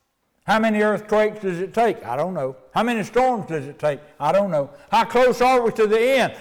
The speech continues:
I don't have a clue. <laughs> I can't answer that.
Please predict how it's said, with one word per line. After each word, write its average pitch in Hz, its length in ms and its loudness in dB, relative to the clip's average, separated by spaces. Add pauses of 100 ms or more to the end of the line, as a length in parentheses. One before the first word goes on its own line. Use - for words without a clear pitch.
I 233 140 0
don't 294 160 4
have 208 160 4
a 196 40 -2
clue. 269 440 2 (260)
<laughs> - 1700 -12
I 170 100 -6
can't 240 300 -2
answer 139 320 -4
that. 113 300 -14